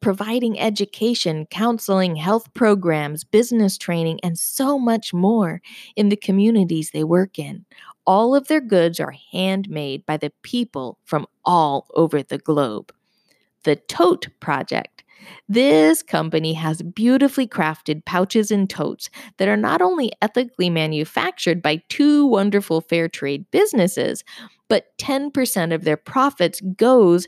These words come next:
to the Two Wings organization, which fights sex trafficking by empowering survivors through skills training, mentoring programs, and career training. So,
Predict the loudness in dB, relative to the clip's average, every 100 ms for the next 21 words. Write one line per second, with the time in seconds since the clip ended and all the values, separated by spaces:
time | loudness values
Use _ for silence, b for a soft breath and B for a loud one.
0 | B B B 0 2 4 2 0 -8 -2
1 | 0 2 0 -4 2 4 4 2 -2 -2
2 | 0 0 -2 -6 -4 -4 -4 -8 -10 b
3 | b 2 2 2 -2 -2 -2 -4 -6 -6
4 | -14 -2 -2 -2 -10 -10 -8 -2 -2 0
5 | -4 -2 0 2 2 0 -2 -2 -2 0
6 | -2 -2 -4 -6 B B B _ -4 -4
7 | -6 -2 2 2 -2 -6 -6 -6 -6 -4
8 | -2 -2 -2 -2 -2 -4 -4 -2 -2 -4
9 | -6 -8 -10 -4 -4 -4 -6 -6 -4 -2
10 | -2 -4 -8 -10 -10 -12 -14 -16 _ _
11 | _ B B B B B B B B -10
12 | -2 0 0 -2 -8